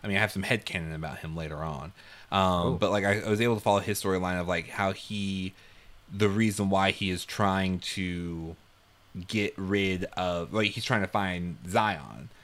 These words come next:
Speaker 1: which is, like, the
Speaker 2: Mm-hmm.
Speaker 1: last human stand in this world. Uh, a bunch of people who are unplugged from the Matrix and are kind of living a free,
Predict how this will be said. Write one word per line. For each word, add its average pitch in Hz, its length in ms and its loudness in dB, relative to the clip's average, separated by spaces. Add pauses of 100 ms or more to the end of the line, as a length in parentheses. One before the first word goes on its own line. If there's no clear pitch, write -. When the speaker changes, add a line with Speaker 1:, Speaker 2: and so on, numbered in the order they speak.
(100)
Speaker 1:
which 98 180 -4
is, 92 220 -4
like, 90 200 0
the 95 60 -2
Speaker 2:
Mm-hmm. 90 80 -2
Speaker 1:
last 90 280 -2
human 92 400 -2
stand 80 680 -6 (320)
in 87 200 -4
this 85 240 -8
world. 92 580 -4 (260)
Uh, 90 220 -2 (100)
a 87 140 -8 (240)
bunch 95 180 -2
of - 60 -14
people 95 200 -4
who 98 120 0
are 90 120 0
unplugged 104 440 2
from 98 140 -2
the 92 60 0
Matrix 87 540 -4
and 85 280 -6
are 82 500 -2
kind 85 160 -8
of 82 80 -6
living 82 280 -6
a 78 60 -8
free, 82 580 -6